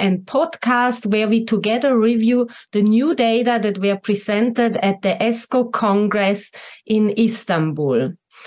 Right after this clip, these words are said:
Uh, I am delighted to have, uh, two fantastic faculty members and close friends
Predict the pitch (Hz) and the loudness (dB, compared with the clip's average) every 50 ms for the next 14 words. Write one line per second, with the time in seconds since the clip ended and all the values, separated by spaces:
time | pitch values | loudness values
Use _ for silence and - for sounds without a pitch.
0 | - - - - - - _ - 202 208 208 208 208 208 - - 220 233 247 254 | -20 -20 -20 -20 -20 -20 _ -6 -2 -2 0 0 0 0 0 0 0 2 2 2
1 | 254 247 214 233 233 220 226 220 220 247 285 349 339 - 330 302 302 311 233 - | 2 4 4 4 2 2 2 0 0 0 -2 -2 -4 -2 -2 0 0 -2 -4 -8
2 | - 196 - - 233 233 226 226 214 208 208 208 208 208 202 - 214 208 202 196 | -14 -14 -6 -2 -2 0 0 0 0 0 0 0 -2 -2 -4 -4 -2 0 2 2
3 | 196 196 196 - - 247 262 269 262 226 - 220 208 208 196 220 208 202 208 220 | 0 0 -4 -4 -2 -2 0 0 0 -2 -2 -2 -2 0 0 0 0 0 0 -2
4 | 220 - - - 220 202 202 196 190 - _ - - - - _ _ - - 247 | -4 -6 -4 -2 0 0 0 -2 -4 -12 _ -20 -20 -20 -20 _ _ -8 -4 -2
5 | 233 240 233 - - 294 262 254 233 233 - 247 240 220 220 214 202 208 202 - | -2 -2 -4 -2 -2 0 0 0 0 0 0 0 2 2 2 2 0 0 -2 -2
6 | 208 214 208 208 214 220 220 208 202 202 196 202 196 - - - - 190 190 190 | 0 0 2 2 2 2 2 2 2 0 0 -2 -4 -8 -10 -4 -2 0 2 2
7 | 190 185 190 - - - 220 208 208 202 202 - - - - 196 196 196 196 196 | 0 0 -2 -4 -4 -2 0 2 2 0 0 -2 -6 -4 -2 0 0 2 2 2
8 | 196 196 196 - - | 2 0 -2 -6 -12